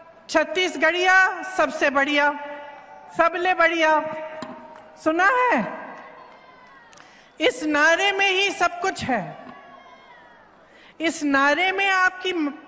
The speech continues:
संस्कृति का मान सम्मान है, आपकी आवाज सुनाई देती है, और आप यहाँ के लोगों का मान सम्मान है। देखिए, मुख्यमंत्री जी ने कहा कि किस तरह से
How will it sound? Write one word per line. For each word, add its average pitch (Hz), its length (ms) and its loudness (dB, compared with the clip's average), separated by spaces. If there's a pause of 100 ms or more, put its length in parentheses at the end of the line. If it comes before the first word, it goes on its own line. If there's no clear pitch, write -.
संस्कृति 320 720 -2
का 339 180 0
मान 330 300 2
सम्मान 294 520 2
है, 262 300 0 (840)
आपकी 269 360 0
आवाज 269 540 2
सुनाई 320 420 0
देती 302 360 -2
है, 262 320 -2 (1200)
और 269 140 0
आप 269 380 0
यहाँ 277 260 0
के 285 180 -2
लोगों 254 400 2
का 269 180 0
मान 233 300 0
सम्मान 214 520 0
है। 190 260 -6 (920)
देखिए, 285 500 0
मुख्यमंत्री 285 680 -2
जी 311 160 -2
ने 302 120 0
कहा 302 360 0 (960)
कि 330 100 -6
किस 381 380 -2
तरह 359 300 2
से 262 460 -2